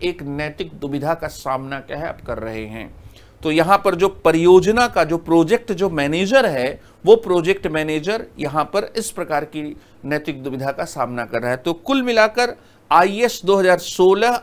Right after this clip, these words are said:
आईएएस दो हज़ार सत्रह और आईएएस दो हज़ार इक्कीस के नैतिक दुविधा पर आधारित केस स्टडी को मैंने उदाहरण के रूप में लिया और आपको बताया मैंने कि नैतिक दुविधा प्रशासनिक मामले में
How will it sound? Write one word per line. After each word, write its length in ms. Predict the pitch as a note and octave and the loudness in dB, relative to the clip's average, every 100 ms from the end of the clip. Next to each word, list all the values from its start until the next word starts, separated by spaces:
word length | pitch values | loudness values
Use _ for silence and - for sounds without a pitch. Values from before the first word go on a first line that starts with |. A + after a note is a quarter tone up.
| - | 0
आईएएस 380 | D#3+ F3 F#3 D#3 | 0 0 -4 -2
दो 120 | E3 | -2
हज़ार 160 | D3+ D3 | 0 -2
सत्रह 580 | - - D#3 - G#3 | -4 -8 -8 -6 -2
और 300 | A3 A3 - | 0 0 -2
आईएएस 460 | - D3 D3 E3+ E3 | -2 -2 -2 -4 -6
दो 140 | C#3+ D3 | -4 -4
हज़ार 220 | C#3+ C3+ | -2 -2
इक्कीस 640 | C3+ C3 _ A3 A#3 A3 | -4 -10 _ -10 -8 -8
के 340 | - - B2 G#2+ - _ - - - - B2+ | -12 -8 -8 -8 -16 _ -20 -20 -20 -16 -8
नैतिक 540 | C3 D#3+ F#3 F#3+ C4 F3+ | -4 -2 -2 -4 -8 -6
दुविधा 360 | F#3 F3+ F3+ | -2 0 0
पर 180 | F3 F#3+ | -2 -4
आधारित 520 | - D#3+ D3+ D#3 E3 | -4 -4 -2 -2 -4
केस 280 | - D#3+ D3+ | -4 -6 -4
स्टडी 520 | D3+ - D#3+ D3+ F#3 | -8 -8 -6 -2 -2
को 260 | F3 F3+ F3 | -2 0 0
मैंने 320 | D3 C#3+ D3 | 0 -2 -2
उदाहरण 540 | D3+ C3+ C3 C3+ C#3+ C#3+ | -2 6 6 6 0 0
के 160 | C#3+ | 0
रूप 180 | C3+ C3 | 0 -2
में 100 | C#3 | -4
लिया 400 | B2 B2+ E3+ G3+ - - - - | -2 0 0 0 -6 -20 -20 -4
और 120 | F3 F#3 | 4 6
आपको 260 | - F3+ | 4 2
बताया 640 | A2+ G#2+ B2+ D3 E3 G#3 F#3+ | -4 -4 -2 4 8 10 8
मैंने 400 | C#3 A#2+ A2 A2+ _ _ - | 4 -6 -8 -12 _ _ -10
कि 100 | E3+ | -2
नैतिक 520 | D#3 D3 D#3 D#3+ A3+ - | 0 2 0 0 -4 -6
दुविधा 460 | C3 D3 D3 D3+ F#3+ | -2 0 0 2 0
प्रशासनिक 880 | - E3 E3 F3 F3+ F3 A#3 C4 G#3 | 0 -4 -2 0 0 0 -4 -4 -4
मामले 380 | E3+ D#3 D#3 | -4 -4 -4
में 100 | E3+ | -6